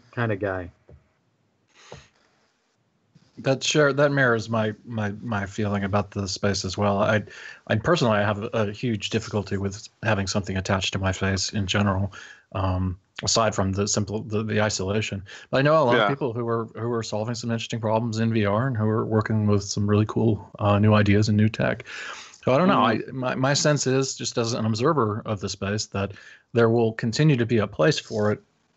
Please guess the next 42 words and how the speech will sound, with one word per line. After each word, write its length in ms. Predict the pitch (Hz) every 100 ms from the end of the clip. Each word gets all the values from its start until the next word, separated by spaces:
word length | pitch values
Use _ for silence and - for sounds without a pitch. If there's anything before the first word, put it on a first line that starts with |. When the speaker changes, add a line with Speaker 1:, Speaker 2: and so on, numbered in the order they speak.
| _ _ _ _ - -
Speaker 2:
but 120 | 123
I'm 140 | 120
not 140 | 127 113
sure 160 | 123
it's 100 | 110
going 240 | - 107 104
to, 380 | 110 104 104
uh, 260 | 104 104 101 98 - _ _
sort 200 | - 113
of 80 | 104
crest 320 | - 110 -
the, 240 | 113 104 - -
that 240 | - 110 113
wave, 480 | 113 113 113 - -
uh, 360 | 110 110 107 107 -
that 160 | 117 110
it 80 | 113
needs 220 | 113 107
to 80 | 120
Speaker 3:
Yeah. 80 |
Speaker 2:
crest 220 | 113 107 107
to 60 |
become 280 | 107 - 110
Speaker 1:
Yeah, 60 | 107
Speaker 2:
more 80 | 113
Speaker 1:
I 20 |
think, 100 | 107
Speaker 2:
mainstream. 400 | 233 123 123 113 -
Speaker 1:
I 60 | 175
think 160 | 233 233
there's, 300 | 190 147 123
there 340 | 127 170 156
are, 120 | 139 139 _ _ _ -
uh, 120 | 131 123
amazing 560 | 123 131 196 175 143 120
uses 380 | 214 - 101 -
for 360 | - 92 92
it, 100 | 95
you 100 | 123
know, 160 | 131 127
in, 180 | 123 123
in 240 | 127 117